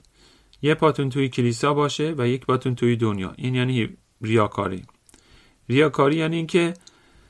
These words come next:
آنچه که می‌گیم با رفتارمون همخوانی نداشته باشه. بین که صمیمیت معنوی همه چیزه.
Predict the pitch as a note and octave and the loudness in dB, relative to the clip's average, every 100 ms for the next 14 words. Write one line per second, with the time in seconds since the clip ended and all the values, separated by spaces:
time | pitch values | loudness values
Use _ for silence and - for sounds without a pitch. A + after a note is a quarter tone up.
0 | - - C#3+ F3 F#3 D#3 D#3 A3 G3 E3 | -14 -6 0 0 2 2 4 6 6 4
1 | F3+ G3+ C3+ C3 C3 B2+ - F3 E3+ C3 | 2 2 2 4 4 2 2 2 2 2
2 | D3 C3+ B2+ A#2+ A2+ B2 B2 C3 D#3 D3 | 0 -2 0 0 -2 0 0 2 0 0
3 | B2+ A2 - G2+ F2+ E2 - - _ _ | 2 2 0 -4 -4 -6 -10 -14 _ _
4 | _ _ _ _ _ _ - A#2+ A#2+ A#2+ | _ _ _ _ _ _ -8 -2 0 2
5 | A#2+ A#2 C3 B2+ B2+ _ _ _ _ _ | 0 0 0 0 -2 _ _ _ _ _
6 | _ _ _ _ _ _ _ - B2+ B2 | _ _ _ _ _ _ _ -6 -2 0
7 | B2 B2 C#3+ C#3 B2 A#2+ A#2+ A#2 A#2 A2 | 0 0 0 0 -2 0 0 2 0 -2
8 | C3+ D#3 D#3+ - - - C3 E3 - A2+ | -2 -2 -4 -8 -10 -2 0 2 -2 -4
9 | F#2 - | -6 -10